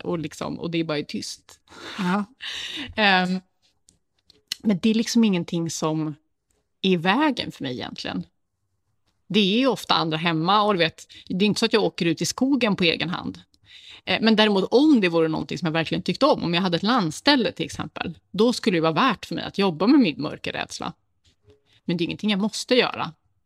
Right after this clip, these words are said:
Speaker 2: Nej, och jag tänker att det blir helt hopplöst att liksom så här hela tiden eh, börjar bli konstruktiv. Så jag tänker, eh, då kommer man väl in på det här egentligen att man kanske måste ignorera vissa känslor. Eller är det så man ska tänka?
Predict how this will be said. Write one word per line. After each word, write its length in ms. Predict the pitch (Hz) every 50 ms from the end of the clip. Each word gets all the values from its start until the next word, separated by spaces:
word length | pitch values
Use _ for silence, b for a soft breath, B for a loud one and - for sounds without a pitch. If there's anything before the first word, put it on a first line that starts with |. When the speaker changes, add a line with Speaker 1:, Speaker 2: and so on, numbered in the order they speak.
| _ _ _ B B B B B 311 254 226
Speaker 2:
Nej, 380 | 226 233 233 233 226 226 233
och 80 | 226 226
jag 100 | 220 220
tänker 200 | 233 233 214 220
att 40 | 214
det 40 |
blir 200 | 208 208 208 202
helt 220 | 202 208 202 185 -
hopplöst 760 | - - 214 - - - - 269 311 349 254 190 180 - -
att 80 | 190 175
liksom 340 | 180 175 - - 190 180 175
så 100 | - 190
här 140 | 175 170 165
hela 480 | 175 - - 233 202 185 175 170 170
tiden 720 | - - 294 294 254 220 190 175 180 170 170 170 165 160 - b b b b b b b b _ _ -
eh, 360 | 131 147 214 202 196 214 240 202 190 240 254 254 233 226 247 196 -
börjar 260 | 220 220 202 196 196
bli 120 | 185 185
konstruktiv. 840 | 175 - 269 277 269 254 - - 175 160 - - - 165 127 139 175
Så 100 | 165 208
jag 80 | 202 -
tänker, 380 | 214 208 202 - 208 196 180 B B B B B B -
eh, 140 | - 135 135 175
då 180 | 226 196 220
kommer 180 | 214 - 254 240
man 160 | 240 233 220
väl 100 | 214 208
in 160 | 226 233 240
på 80 | - 226
det 60 | 208
här 100 | 190 175
egentligen 380 | 175 170 175 175 175 - 175 180
att 120 | 175 -
man 160 | 190 185 196
kanske 300 | 190 208 190 185 - 196
måste 300 | 185 185 185 180 - 196
ignorera 1080 | 185 180 180 185 185 180 180 196 240 311 339 339 339 294 262 214 190 175 165 151 151 - -
vissa 340 | 156 175 185 196 - 170 160
känslor. 680 | - - 170 - - - - - - - 143 165 160
Eller 560 | - - 208 202 208 214 208 208 202 196 117 156
är 160 | 220 208 208
det 100 | 208 208
så 160 | - 254 240
man 160 | 233 220 202
ska 140 | - - 202
tänka? 420 | - - 202 190 190 - - -